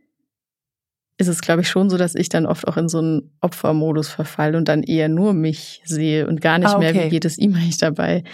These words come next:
Speaker 1: Also in anderen Situationen wie eben, wie das Beispiel, das du gerade genannt hast, mit einer Freundin, die dann irgendwie eine Bemerkung macht,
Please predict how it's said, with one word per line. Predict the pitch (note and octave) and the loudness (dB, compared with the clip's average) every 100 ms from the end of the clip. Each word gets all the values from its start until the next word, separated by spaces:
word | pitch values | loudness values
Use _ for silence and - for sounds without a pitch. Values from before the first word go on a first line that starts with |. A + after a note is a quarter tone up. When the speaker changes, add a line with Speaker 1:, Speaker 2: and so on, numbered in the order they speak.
| - - - | -18 -18 -4
Speaker 1:
Also | E3 E3+ | 0 2
in | |
anderen | D#3+ F#3 G3 | 2 2 2
Situationen | F3+ F#3 F3 E3+ - F3 F3 E3+ | 0 0 0 0 -2 2 2 0
wie | E3 E3 E3 E3 D3 _ _ | -2 -2 0 0 -4 _ _
eben, | - D#3+ D#3+ D3 - _ - | -2 0 0 -4 -10 _ -14
wie | A3+ E3+ | -4 -2
das | D#3+ | -2
Beispiel, | - E3 - | 0 0 -2
das | E3+ | -2
du | G3+ | 0
gerade | F#3 E3+ E3+ | 2 2 2
genannt | E3 E3+ F3 | 2 2 0
hast, | E3 | -4
mit | E3+ D3+ E3+ | -4 -2 -2
einer | E3+ | -2
Freundin, | - F#3 F3 E3+ | 0 0 0 0
die | |
dann | E3+ F3 E3+ E3+ | 0 0 0 0
irgendwie | - F3+ F3 | -2 -2 -2
eine | E3+ | 0
Bemerkung | F#3 F3+ G3+ F3+ | 0 2 2 0
macht, | E3 E3+ E3+ | 0 -2 -4